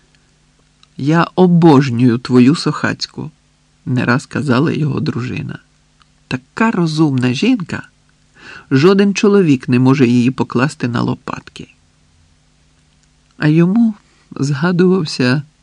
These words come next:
невеличкий рубець на її лопатці, про існування якого йому було відомо. А чи пам'ятає вона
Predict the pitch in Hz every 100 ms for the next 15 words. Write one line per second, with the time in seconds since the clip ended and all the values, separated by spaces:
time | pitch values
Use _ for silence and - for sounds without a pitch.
0 | - 131 127 131 214 240 - 185 185 151
1 | 104 110 - - - 135 117 120 139 165
2 | 156 - - 131 - - - 147 _ _
3 | _ _ _ 131 117 123 127 117 120 117
4 | 110 113 - 196 190 135 - _ _ _
5 | _ 123 127 113 - 147 185 _ _ _
6 | - 113 - 127 139 151 _ _ _ _
7 | 131 - - - - - _ _ _ _
8 | _ _ _ _ _ _ _ _ _ _
9 | _ _ _ _ _ _ _ _ _ -
10 | 156 - 151 190 185 190 185 247 254 208
11 | 165 143 156 170 247 254